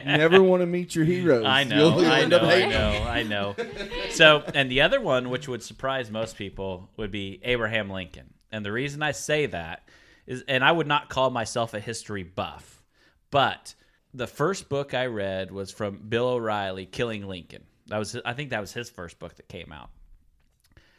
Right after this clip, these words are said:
Speaker 2: It was very interesting to me, just the, the, some of the psychology and some of the things behind what happened at the end of, of Lincoln's presidency. And it got me to the point where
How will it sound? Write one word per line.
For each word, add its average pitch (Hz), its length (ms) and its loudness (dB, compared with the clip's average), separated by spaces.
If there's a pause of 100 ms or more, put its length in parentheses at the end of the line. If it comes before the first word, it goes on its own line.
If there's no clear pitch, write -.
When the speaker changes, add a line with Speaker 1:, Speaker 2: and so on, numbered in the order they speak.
(100)
Speaker 2:
It 127 80 -6
was 143 160 -4
very 131 340 0
interesting 101 600 -10
to - 120 -16
me, 85 280 -16 (280)
just 113 340 -10
the, 104 280 -4
the, 101 200 -14 (180)
some 117 280 -8
of 107 40 -10
the 101 80 -10
psychology 107 680 -6
and 98 120 -14
some 104 240 -8
of - 20 -10
the 95 200 -14
things 101 200 -10
behind 95 640 -10 (420)
what 113 160 -2
happened 101 460 0
at 92 140 -6
the 107 120 -10
end 98 120 -8
of, 92 220 -6
of 98 380 -8
Lincoln's 107 360 -10
presidency. 95 800 -10 (380)
And 110 260 -6
it 156 180 -4
got 135 200 0
me 131 160 -6
to 120 140 -6
the 113 60 -2
point 117 280 -10
where 101 420 -4